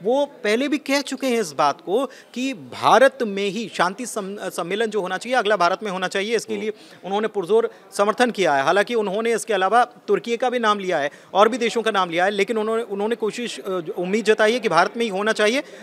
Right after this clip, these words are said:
Speaker 1: भारत को इसकी मध्यस्थता करनी चाहिए क्योंकि भारत बुद्ध का देश है, भारत गांधी का देश है और भारत, अगर भारत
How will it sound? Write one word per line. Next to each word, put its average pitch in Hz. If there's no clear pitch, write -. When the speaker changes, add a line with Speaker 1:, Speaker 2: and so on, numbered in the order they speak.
Speaker 1:
भारत 185
को 247
इसकी 226
मध्यस्थता 175
करनी 185
चाहिए 196
क्योंकि 220
भारत 165
बुद्ध 139
का 202
देश 220
है, 247
भारत 196
गांधी 143
का 226
देश 220
है 233
और 247
भारत, 233
अगर 196
भारत 165